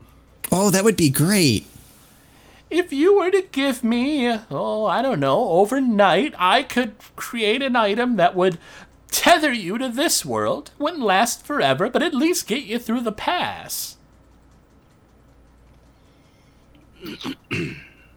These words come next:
Speaker 3: So you want us to s-, stay the night here with you?
Speaker 2: Well, where else are you going to stay? I'm not going to have my guests sleeping out in the woods like common bears.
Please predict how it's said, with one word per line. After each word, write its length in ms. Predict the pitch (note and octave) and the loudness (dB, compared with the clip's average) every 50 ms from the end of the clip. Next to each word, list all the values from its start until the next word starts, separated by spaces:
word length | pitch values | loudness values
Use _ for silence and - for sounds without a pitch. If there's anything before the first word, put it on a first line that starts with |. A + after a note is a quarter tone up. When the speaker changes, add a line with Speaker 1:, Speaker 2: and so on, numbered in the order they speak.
| _ _ | _ _
Speaker 3:
So 200 | - - - C3 | -12 -6 0 2
you 120 | A#2+ A#2+ A#2 | 2 4 6
want 180 | A#2 A2+ A2 G#2 | 6 6 4 4
us 100 | - - | 0 -4
to 60 | A2+ | -6
s-, 320 | G2 - - - - - - | -4 -4 -6 -6 -8 -10 -10
stay 360 | - - - - - C3+ B2+ | -8 -8 -8 -2 2 4 4
the 100 | A#2 A2 | 4 4
night 240 | A2 A#2 B2+ C#3+ C#3 | 4 4 4 4 4
here 180 | D#3 E3 E3+ F3 | 4 6 6 8
with 220 | F#3 F3+ F3 - | 6 6 4 4
you? 220 | A3+ A3+ A#3 G#3+ - - - - - - _ - _ - - _ _ _ _ | 4 4 4 2 0 -6 -18 -20 -20 -20 _ -20 _ -20 -20 _ _ _ _
Speaker 2:
Well, 340 | G#4 B4 B4+ C5 B4+ G#4 F#4+ | 6 8 10 10 10 8 8
where 220 | G4+ A4 A4 F#4 | 6 4 6 6
else 320 | F#4+ G#4+ B4 C#5+ - - E4+ | 6 6 4 4 2 0 0
are 80 | D#4 | 0
you 180 | B3 E3+ F3+ F#3+ | 0 0 -2 -4
going 240 | E3 D3+ D#3 D#3 C#3+ | -2 -2 -2 -2 -2
to 80 | D#3 | -2
stay? 380 | D#3 - - D3 D3+ D#3 B2+ C#3 | -4 -2 0 2 2 4 4 4
I'm 160 | A3 D#4 C4+ | 2 4 4
not 240 | B3 D4 F4+ E4 C4 | 2 2 2 0 0
going 180 | B3+ D4 D4 E4+ | 0 0 0 0
to 80 | F#4 C#4+ | -2 -2
have 300 | A#3 D#4 D#4+ F4 F4 - | 0 0 0 -2 -2 0
my 280 | C#4+ C#4 C#4+ F#4+ G#4 - - | 0 0 0 0 -4 -6 -4
guests 360 | - E4+ E4 C#4+ F#4 F#4 - | -2 -2 0 0 0 -2 -4
sleeping 460 | - - E4 F4 F#4 F#4 F#4+ F#4 D#4 | -4 -2 0 0 0 0 0 0 2
out 180 | C4+ D4+ G4+ F#4 | 2 2 2 0
in 80 | C4 C#4+ | -2 -6
the 60 | E4+ F4+ | -6 -6
woods 500 | D#4+ E4 E4+ G#4 A4 E4+ C4+ C4 - - | -6 0 2 4 4 4 2 -2 -4 -2
like 240 | D4 C#4+ D4+ D#4 - - _ - | 0 0 0 -2 -6 -12 _ 0
common 580 | - - A#4+ A#4 G#4 G#4 G4 F#4+ G4 G4 - - _ - _ _ | 4 6 8 8 6 4 2 -4 -6 -8 -12 -20 _ -20 _ _
bears. 800 | - G#4+ A4+ A4+ G4 C4 F#3+ G3+ G3+ A3 C4+ E4 D#4+ - - - | 6 8 8 8 8 6 4 4 2 0 -2 -4 -6 -8 -10 -10